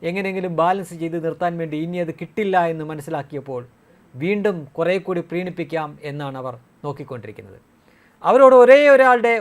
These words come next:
ഉദാഹരണം മാത്രമാണ് മുന്നിൽ വെക്കാനുള്ളത്. അധീർ രഞ്ജൻ ചൗധരി, അധീർ രഞ്ജൻ ചൗധരി എന്നൊരു കോൺഗ്രസ്സുകാരനുണ്ട്, പശ്ചിമ ബംഗാളിലാണ്. പശ്ചിമ ബംഗാളിലെ പി സി സി പ്രസിഡന്റായിരുന്നു പുള്ളി. അവിടുത്തെ ഒരു മണ്ഡലത്തിൽ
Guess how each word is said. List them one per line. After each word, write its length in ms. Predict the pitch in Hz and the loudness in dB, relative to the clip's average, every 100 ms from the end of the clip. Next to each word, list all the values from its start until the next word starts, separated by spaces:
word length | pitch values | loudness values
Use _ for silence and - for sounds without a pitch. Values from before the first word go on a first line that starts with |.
| 185 | -2
ഉദാഹരണം 440 | 190 208 196 196 175 | -2 -2 -4 -4 -2
മാത്രമാണ് 460 | 180 180 165 156 135 - 147 | -2 -4 -6 -8 -10 -14 -14
മുന്നിൽ 200 | 156 143 | -10 -12
വെക്കാനുള്ളത്. 480 | 139 139 120 110 117 _ _ _ _ - | -10 -12 -12 -16 -20 _ _ _ _ -6
അധീർ 260 | 185 262 269 247 226 175 180 | -2 -2 0 2 0 -2 -6
രഞ്ജൻ 300 | 196 208 196 185 | -4 -4 -4 -4
ചൗധരി, 320 | 175 160 117 - 147 | -4 -4 -10 -10 -4
അധീർ 200 | 190 214 | -2 -2
രഞ്ജൻ 240 | 202 180 170 | -4 -8 -6
ചൗധരി 320 | 180 175 175 165 | -6 -6 -6 -6
എന്നൊരു 260 | 160 160 151 160 _ _ _ _ 165 | -6 -6 -6 -10 _ _ _ _ -6
കോൺഗ്രസ്സുകാരനുണ്ട്, 720 | 196 208 180 180 156 135 113 | -4 -6 -4 -4 -4 -6 -10
പശ്ചിമ 240 | 143 - 190 | -12 -10 -10
ബംഗാളിലാണ്. 420 | 160 139 113 101 104 | -8 -8 -10 -14 -14
പശ്ചിമ 220 | 147 180 196 | -12 -10 -10
ബംഗാളിലെ 460 | 196 190 190 190 247 - _ _ _ _ - | -4 -2 -2 -2 -4 -10 _ _ _ _ -8
പി 80 | 214 | -8
സി 100 | 247 214 | -6 -6
സി 80 | 226 220 | -6 -6
പ്രസിഡന്റായിരുന്നു 560 | 196 214 151 123 107 - | -6 -6 -6 -8 -12 -20
പുള്ളി. 160 | - _ _ _ _ _ _ _ - | -20 _ _ _ _ _ _ _ -2
അവിടുത്തെ 300 | 185 254 277 269 | 0 0 2 2
ഒരു 80 | 277 | 2
മണ്ഡലത്തിൽ 360 | 262 269 240 | 2 0 -2